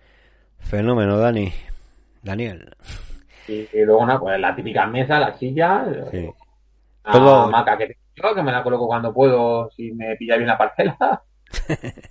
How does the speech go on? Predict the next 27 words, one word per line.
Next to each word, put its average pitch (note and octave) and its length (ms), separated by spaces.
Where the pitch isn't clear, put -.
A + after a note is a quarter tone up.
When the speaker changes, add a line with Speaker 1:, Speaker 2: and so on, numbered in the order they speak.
Speaker 2:
Y, B2 200
y, G#2 720
y G2+ 640
poco B2+ 220
más. D3 260
O - 40
sea, G2 400
ya C#3 120
te D#3 60
digo, D#3 120
Speaker 1:
Sí. - 60
Speaker 2:
cada B2+ 200
año A3 420
intentamos C#3+ 500
llevar F3 320
menos C3+ 280
cosas. - 280
Speaker 1:
Sí, C3 200
sí, A#2+ 280
sí. F2+ 60
No, A#2 220
en, G#2 260
en A2+ 140
eso B2 160
estamos C#3 280
muchos, A#2 340
¿eh? G2+ 460